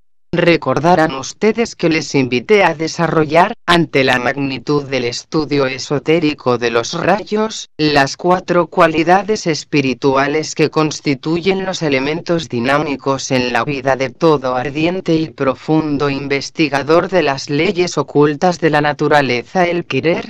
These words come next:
el saber, el osar y el callar, las cuales configuran el indomable propósito espiritual, la sed de conocimiento superior, la intrepidez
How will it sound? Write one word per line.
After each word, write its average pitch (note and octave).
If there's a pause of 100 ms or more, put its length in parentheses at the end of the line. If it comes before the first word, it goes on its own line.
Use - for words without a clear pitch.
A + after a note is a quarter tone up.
(140)
el F3+
saber, D#3+ (120)
el D3
osar E3+
y E3+
el D#3
callar, D#3 (120)
las D3
cuales E3+
configuran C#3+
el C3+
indomable D3+
propósito D#3+
espiritual, C3+ (100)
la F3
sed D3+
de C3
conocimiento D3
superior, D#3 (120)
la F#3
intrepidez D3+